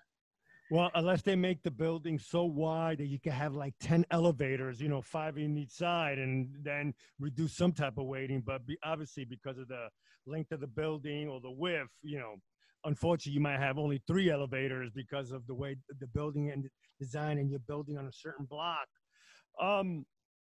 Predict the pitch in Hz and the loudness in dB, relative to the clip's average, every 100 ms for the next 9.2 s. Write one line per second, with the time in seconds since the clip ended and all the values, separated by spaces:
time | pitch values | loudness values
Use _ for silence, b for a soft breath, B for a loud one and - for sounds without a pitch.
0 | _ _ 175 202 196 214 - 302 - 226 | _ _ -8 -6 -6 -10 -6 -6 -4 -6
1 | 196 - - 185 185 175 - _ 156 165 | -4 -4 -4 -4 -2 -4 -6 _ -10 -8
2 | 160 151 175 170 156 135 151 120 147 156 | -6 -6 -6 -6 -12 -12 -14 -12 -10 -10
3 | - 143 131 123 - _ _ _ _ 156 | -12 -10 -8 -10 -14 _ _ _ _ -2
4 | 170 156 196 208 - 165 147 120 147 151 | -2 -4 -6 -6 -6 -10 -10 -8 -6 -6
5 | 156 151 151 139 - _ _ _ 147 143 | -4 -4 -4 -4 -10 _ _ _ -8 -6
6 | 143 143 - - 147 147 143 _ _ 139 | -6 -8 -12 -12 -8 -8 -10 _ _ -12
7 | 143 135 - _ _ _ 160 165 143 131 | -10 -12 -16 _ _ _ -4 -4 -4 -10
8 | 135 160 123 165 190 202 156 165 156 - | -8 -8 -6 -6 -4 -6 -8 -10 -12 -10
9 | 180 170 | -8 -8